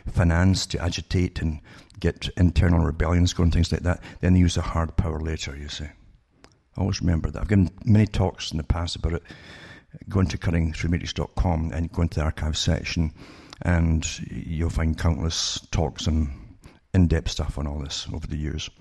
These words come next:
And it says isil. Now, they use isil here just to get you confused again. "Anti-terrorism in Iraq, Syria and Yemen. Anarchy and extremism in North Africa." Russian annexation of Crimea and the use of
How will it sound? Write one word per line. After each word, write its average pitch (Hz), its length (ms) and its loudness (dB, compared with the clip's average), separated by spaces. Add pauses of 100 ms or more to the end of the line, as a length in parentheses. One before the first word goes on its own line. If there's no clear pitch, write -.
(640)
And - 80 2
it 101 40 0
says 98 260 0
isil. 113 460 2
Now, 95 120 4
they - 240 0
use 104 280 4
isil 87 460 0
here 80 180 0
just 85 180 -2
to 78 80 -2
get 82 160 -2
you 82 140 0
confused 87 420 0
again. 82 220 4 (360)
"Anti-terrorism 95 800 4
in 85 60 2
Iraq, 90 480 2
Syria 82 400 0
and 85 180 2
Yemen. 90 340 4 (1400)
Anarchy 104 480 4
and 90 140 4
extremism 90 640 4
in 90 160 4
North 73 280 0
Africa." - 640 0 (1200)
Russian 85 560 4
annexation 90 600 2
of 78 120 0
Crimea 90 440 4
and 85 100 2
the 87 40 6
use 90 180 4
of 82 160 -2